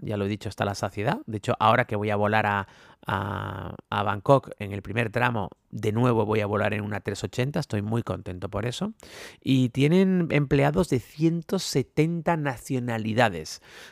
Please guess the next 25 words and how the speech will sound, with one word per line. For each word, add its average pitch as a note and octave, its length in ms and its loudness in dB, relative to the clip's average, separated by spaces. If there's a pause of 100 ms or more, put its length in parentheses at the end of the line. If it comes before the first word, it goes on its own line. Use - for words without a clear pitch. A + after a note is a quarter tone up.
(120)
De A#2+ 120 2
hecho, C#3 220 0
en E3+ 100 4
un E3 200 2
vuelo E3+ 280 8
ahora D#3+ 360 6
volan-, D#3 480 6
volviendo D3+ 520 6
ahora... D3 800 6 (500)
Eh, C#3 540 2 (400)
eh, - 140 -8
no C3+ 120 0
me D3 60 4
acuerdo A#2 320 2
en G#2+ 80 -2
qué A2+ 100 -2
ruta A2+ 300 0
hice. A2+ 240 0
Bueno, B2 220 0
el B2+ 220 2
piloto D#3 360 2
que D3 80 0
iba D3+ 180 4
en C#3+ 100 2
Emirates E3+ 540 0